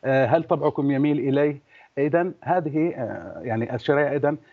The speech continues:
هي تنظر إلى كل الأمور، آه، من كل ال-، من كل النواحي. فإذا لا، وأيضا مسألة أخرى أيضا، يعني الله سبحانه وتعالى لم يخلق كل شيء لنأكله. يعني أضرب مثالا الببغاء، يعني مرة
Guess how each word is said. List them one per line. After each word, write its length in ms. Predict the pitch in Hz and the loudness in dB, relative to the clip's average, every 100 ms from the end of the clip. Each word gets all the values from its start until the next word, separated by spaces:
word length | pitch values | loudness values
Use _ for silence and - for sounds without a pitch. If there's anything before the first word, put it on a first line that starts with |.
| - | -2
هي 280 | 135 135 139 131 117 | 2 2 2 -2 0
تنظر 280 | 160 175 156 | 0 2 0
إلى 300 | 139 131 123 | 2 2 2
كل 260 | - 208 | 0 0
الأمور، 520 | 208 - 135 123 135 160 _ _ | 0 0 0 0 0 -4 _ _
آه، 140 | 117 123 | -2 0
من 180 | 123 120 | 0 0
كل 260 | 139 131 | 0 2
ال-، 920 | 131 131 120 120 120 117 113 113 - | 4 2 2 0 2 2 2 -2 -2
من 120 | 113 117 | 0 2
كل 240 | 160 147 | 2 2
النواحي. 520 | 123 117 123 123 180 - - _ | 2 2 2 0 -2 -8 -20 _
فإذا 720 | - 170 175 - - 151 160 165 _ - | 2 2 2 -2 -4 0 0 -2 _ -6
لا، 320 | 127 147 139 120 | 0 2 2 2
وأيضا 400 | 131 170 175 120 | 0 2 2 2
مسألة 640 | 113 143 170 151 143 147 110 - _ 175 | 2 0 0 0 0 0 -8 -18 _ -2
أخرى 300 | - 143 127 | 0 0 0
أيضا، 300 | 127 120 123 - _ - | 0 -2 -6 -10 _ -8
يعني 160 | 113 | 0
الله 120 | 151 208 | 2 2
سبحانه 280 | 196 - | 0 -2
وتعالى 260 | 185 175 175 | 2 2 2
لم 160 | 202 202 | 2 0
يخلق 240 | 185 160 - | 0 -2 0
كل 180 | 180 - | -2 0
شيء 180 | 151 | 0
لنأكله. 640 | 127 127 127 - 123 92 87 | 2 0 -2 -4 -6 -6 -6
يعني 220 | 107 110 | -4 -2
أضرب 180 | 143 127 | -2 0
مثالا 440 | 127 120 147 131 120 | -2 2 2 0 -2
الببغاء، 540 | 110 117 120 156 147 - _ _ _ - - | -4 -2 2 2 2 -2 _ _ _ -20 -10
يعني 160 | 104 120 | -2 2
مرة 260 | 151 143 | 2 2